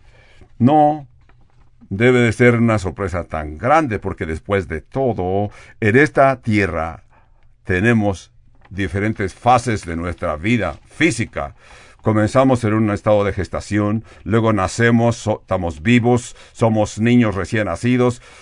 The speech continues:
luego pasamos a ser gat-, gateadores, luego llegamos a la adolescencia, llegamos a ser adultos, y luego ya eres un anciano.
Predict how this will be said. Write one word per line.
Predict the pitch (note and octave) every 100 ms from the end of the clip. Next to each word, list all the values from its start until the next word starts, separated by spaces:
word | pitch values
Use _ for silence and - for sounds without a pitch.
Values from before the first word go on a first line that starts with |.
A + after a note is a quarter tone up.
| -
luego | G2+ A2 G#2+
pasamos | - A#2 A2 G2+
a | F#2+
ser | A2+ A2 A2 G#2+
gat-, | E2 F2 - - _
gateadores, | G2+ F2 - E2+ E2+ G#2 A#2 A#2+ - - - -
luego | G#2 A2
llegamos | G#2 G#2+ A2+ G2
a |
la | F2+
adolescencia, | D#2+ D#2+ - A#2 C3 B2 C#3 C#3+ E3 _ _ _ - - - _ -
llegamos | G2+ A#2 G#2+
a |
ser | G#2 A2+
adultos, | G2+ C3+ B2+ D3 D#3 - - _ - _ _ _ _ _ _ _
y | F#2 G#2
luego | A#2 B2
ya | B2 B2+
eres | B2+ A#2
un | A#2+
anciano. | A2 G2+ A2 A2+ F#2 D#2+ -